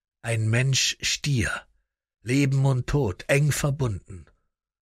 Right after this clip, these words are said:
Dann erhob sich El Guapo,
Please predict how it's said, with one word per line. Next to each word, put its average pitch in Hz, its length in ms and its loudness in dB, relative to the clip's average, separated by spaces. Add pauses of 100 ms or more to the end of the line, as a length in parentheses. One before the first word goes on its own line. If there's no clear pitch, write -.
(420)
Dann 143 300 2
erhob 151 420 4
sich 107 280 0
El 113 160 2
Guapo, 104 540 2